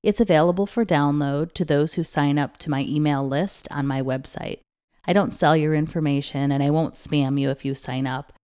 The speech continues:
I just send out announcements and discount codes for my services from time to time.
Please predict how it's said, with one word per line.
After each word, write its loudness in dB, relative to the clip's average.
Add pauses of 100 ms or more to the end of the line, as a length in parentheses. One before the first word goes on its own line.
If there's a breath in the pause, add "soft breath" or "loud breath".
(320)
I 2
just -2
send 0
out -2
announcements -2 (320)
and 0
discount -2
codes -2
for -2
my 0
services -2
from -6
time -8
to -10
time. -10